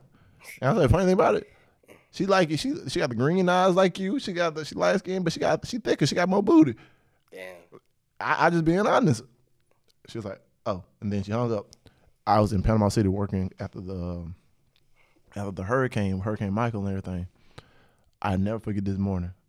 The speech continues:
Speaker 1: She w-, like, she called me at, like, four o'clock. She's like, "Well, we back together, and I deleted your Instagram." So
Speaker 2: Yeah.
Speaker 1: tell all them other hoes to cut, get cut off because, uh, you back with me. I was like,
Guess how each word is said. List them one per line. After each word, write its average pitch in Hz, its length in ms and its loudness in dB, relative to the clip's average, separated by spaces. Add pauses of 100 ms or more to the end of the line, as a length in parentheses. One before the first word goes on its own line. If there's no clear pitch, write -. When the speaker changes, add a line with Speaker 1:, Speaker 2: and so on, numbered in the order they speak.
(460)
Speaker 1:
She 107 80 -12
w-, 101 180 -14 (220)
like, 95 180 -6
she - 80 -16
called 120 240 -4
me 95 120 -4
at, 87 40 -4
like, 90 140 -6
four 131 300 -6
o'clock. - 280 -16 (1200)
She's 107 100 -8
like, 92 240 -4 (160)
"Well, 92 160 -4
we 92 60 -6
back 101 180 -6
together, 87 340 -6 (240)
and 87 120 -4
I 87 100 -4
deleted 90 340 -4
your 82 140 -8
Instagram." - 460 -10 (1900)
So 131 100 -8
Speaker 2:
Yeah. - 60 -6
Speaker 1:
tell 110 140 0
all 101 80 2
them 98 140 -4
other 101 140 -4
hoes 95 300 -8
to 101 80 -14
cut, 104 260 -6 (400)
get 110 180 0
cut 113 180 0
off 101 280 0
because, 95 340 -8
uh, 92 380 -4 (280)
you 185 140 4
back 107 220 4
with 98 80 0
me. 101 220 0 (1040)
I 277 80 -6
was 214 80 -4
like, 156 140 -4